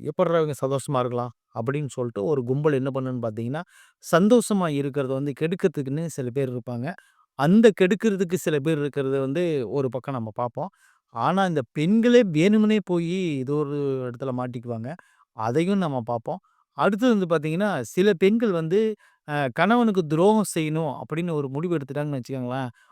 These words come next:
அவங்கள வந்து அதை கட்டுப்படுத்தவே முடியாது. அந்த மாதிரி தான் இந்த ஒரு சம்பவம் நடந்திருக்கு. இந்த சம்பவத்துல யாரை குறை சொல்றதுன்னு சொல்லிட்டு எனக்கே தெரியல. இந்த சம்பவம் வந்து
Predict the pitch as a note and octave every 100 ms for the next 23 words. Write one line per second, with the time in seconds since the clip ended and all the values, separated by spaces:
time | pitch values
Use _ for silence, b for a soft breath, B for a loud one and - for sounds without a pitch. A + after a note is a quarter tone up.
0 | b A#2 C3 D#3+ D3 C#3+ F3+ D3 B2 A#2
1 | C#3+ D#3+ D3 D#3+ D#3 C3 A#2 G2 - _
2 | B2+ C3 C#3 D3 E3+ E3+ F3 A3+ F3 C3+
3 | - C3 B2 C3 C#3 C3 A2+ A#2+ A#2 -
4 | F2+ b b b E3+ F3+ E3+ E3 F3 G3
5 | F3 F3 D3 C3 F3+ G3+ D#3 D3 - C#3+
6 | C#3 D#3 D3 C#3+ B2 D#3 D3 G#2 G2 G#2+
7 | A#2 B2+ D#3 D3 B2+ B2+ C#3+ G3+ b b
8 | D#3+ D#3+ F3 E3 F3+ G#3+ F3 C#3 D#3